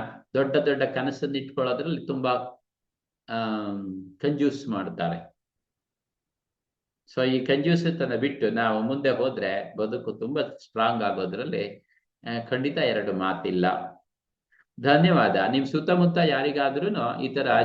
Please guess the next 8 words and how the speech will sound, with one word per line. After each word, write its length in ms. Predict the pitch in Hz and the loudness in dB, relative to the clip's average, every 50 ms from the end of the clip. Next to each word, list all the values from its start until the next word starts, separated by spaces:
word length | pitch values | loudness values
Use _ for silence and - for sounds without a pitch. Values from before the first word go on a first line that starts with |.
| - - | 2 2
ಜೀವನದ 320 | 143 151 151 143 135 131 | 0 2 2 0 -2 -2
ಬಗ್ಗೆ 580 | 123 131 120 113 113 101 107 120 123 - - - | -2 -2 0 0 2 2 2 2 0 -2 -4 -4
"ನನ್ 200 | 123 131 127 127 | -4 -4 -2 0
ಕೈಲಿ 220 | 147 147 143 135 | 2 2 4 4
ಆಗೋದಿಲ್ಲ" 480 | 123 117 127 135 135 127 135 131 131 123 | 2 2 2 0 0 2 0 0 0 0
ಅನ್ನೋ 180 | 123 123 117 - | -2 -4 -4 -4
ತರದ 260 | 127 120 113 113 113 | -2 0 0 0 0
ಸಣ್ಣ 420 | 113 - 151 165 170 170 170 170 | -2 -2 0 2 4 4 4 4